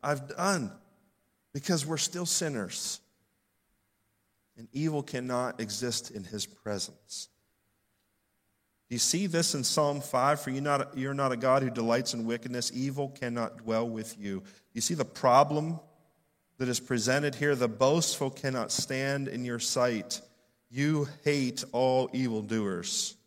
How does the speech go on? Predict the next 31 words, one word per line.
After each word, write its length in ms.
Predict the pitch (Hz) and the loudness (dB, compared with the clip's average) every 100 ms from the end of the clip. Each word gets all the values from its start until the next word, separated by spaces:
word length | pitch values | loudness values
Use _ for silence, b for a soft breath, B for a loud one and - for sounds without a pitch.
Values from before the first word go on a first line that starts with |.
| _ _ _ _ _ _ _ _ _ | _ _ _ _ _ _ _ _ _
You're 100 | - | -8
gonna 60 | 139 | -4
see 160 | 143 170 | -2 0
some 200 | - 131 | -2 -2
strong 480 | - 123 135 151 | -2 2 4 4
language 480 | 147 143 143 120 101 | 4 2 2 0 -2
in 100 | 104 | -2
Psalms. 720 | 95 104 98 98 90 - - - _ _ _ _ _ _ _ _ _ _ _ _ _ _ _ | -2 0 0 -2 -6 -14 -20 -20 _ _ _ _ _ _ _ _ _ _ _ _ _ _ _
You're 100 | - | -6
gonna 160 | 110 147 | 0 2
see 200 | 143 165 | 2 2
some 240 | 160 143 | 0 0
things 260 | 123 143 120 | 0 0 0
that 220 | 120 - | -4 -8
you 60 | 113 | -6
go, 240 | 123 113 - - _ _ _ _ _ - | -2 -2 -4 -18 _ _ _ _ _ -12
"Wow, 300 | 156 147 90 - _ - | -6 -4 -6 -10 _ -6
does 220 | 120 156 | -2 -2
he? 140 | 262 - - _ _ _ _ _ _ _ _ _ _ _ _ _ _ | -4 -6 -18 _ _ _ _ _ _ _ _ _ _ _ _ _ _
Is 80 | 107 | 0
that, 280 | 156 151 - | 2 0 -4
is 120 | 120 | 2
that, 260 | 120 156 156 | 6 6 4
is 80 | 117 | 4
that 180 | 165 - | 6 6
true? 480 | - 180 254 294 - - _ _ | 6 6 6 2 -6 -18 _ _
Does 120 | 147 | 0
he 100 | 160 | 2
hate 360 | 143 156 202 165 | 4 6 6 8
all 380 | 160 185 202 151 | 12 12 10 6
evildoers?" 800 | 175 180 185 196 233 254 - | 4 4 6 6 6 4 0